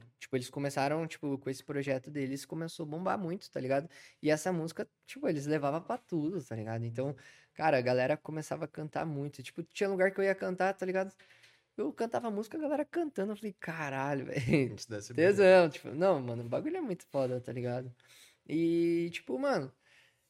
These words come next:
Speaker 1: essas foi, a-, acho que começou a pegar bastante. Daí tem agora da Alice também, que tá, tá pegando bastante. A, "Ô, Alice,
Speaker 2: Uhum.
Speaker 1: tá descontrolada." Essa tá, tá, tipo, pô, fui cantar agora no,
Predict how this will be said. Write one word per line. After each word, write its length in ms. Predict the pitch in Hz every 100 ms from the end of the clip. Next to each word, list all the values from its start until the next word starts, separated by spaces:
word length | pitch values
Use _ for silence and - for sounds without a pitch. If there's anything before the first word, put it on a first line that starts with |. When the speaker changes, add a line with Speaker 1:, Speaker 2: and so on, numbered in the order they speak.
| -
Speaker 1:
essas 460 | 143 160 190 196
foi, 300 | - 220 220
a-, 200 | 233 226
acho 160 | 196 -
que 160 | 214 208
começou 540 | 208 202 202 208 196
a 60 | 196
pegar 360 | - 220 214
bastante. 600 | 208 220 - 185 170 156
Daí 280 | 151 151 160
tem 200 | 156 170
agora 260 | 160 160 160
da 120 | 160
Alice 420 | 160 143 175 196
também, 280 | 180 139 147
que 60 | -
tá, 140 | 131 123
tá 100 | -
pegando 320 | 120 131 131 131
bastante. 600 | 127 - 131 151 - 139
A, 220 | 123 123
"Ô, 520 | 143 175 185 180 175
Alice, 720 | 165 160 156 156 147 139 - 139
Speaker 2:
Uhum. 340 | 117 104 101 101
Speaker 1:
tá 160 | 98
descontrolada." 1300 | 135 135 131 143 135 131 139 135 127 131 131 131 123 -
Essa 240 | 123 120
tá, 160 | 127 135 -
tá, 140 | - 135
tipo, 320 | - 151 139 - - _ -
pô, 100 | 139
fui 140 | 143
cantar 280 | 147 139 143
agora 320 | 139 135 139
no, 380 | 135 127 123